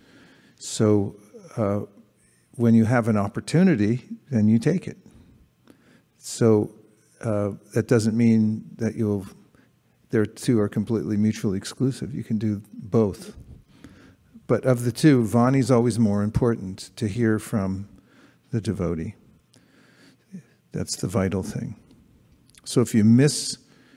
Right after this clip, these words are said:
the Vapu, the personal association, but you're hearing, you're still going to pick up the qualities and be connected because it's absolute and it's the most important.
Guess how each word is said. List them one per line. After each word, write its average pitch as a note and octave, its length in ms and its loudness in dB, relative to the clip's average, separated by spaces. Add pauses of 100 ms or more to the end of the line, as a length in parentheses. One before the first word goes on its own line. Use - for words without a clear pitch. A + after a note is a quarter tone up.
(180)
the A#2+ 100 -8
Vapu, A2+ 760 0 (720)
the G#2 360 -2
personal A2 480 0
association, A2 880 -2
but A2 180 -6
you're G#2 160 -4
hearing, G#2+ 760 0
you're G#2 100 -4
still A#2+ 520 0 (1000)
going A2+ 200 4
to G#2+ 80 2
pick A2 240 -2
up G2+ 160 -6
the A2 80 -8
qualities G#2+ 640 0
and F#2+ 140 0
be G#2+ 100 -6
connected G#2+ 680 -2
because G#2+ 320 -4
it's G#2 160 -8
absolute G2+ 720 -6 (760)
and A2 140 -6
it's G2 160 -10
the - 100 -12
most A#2 300 -8
important. - 560 -10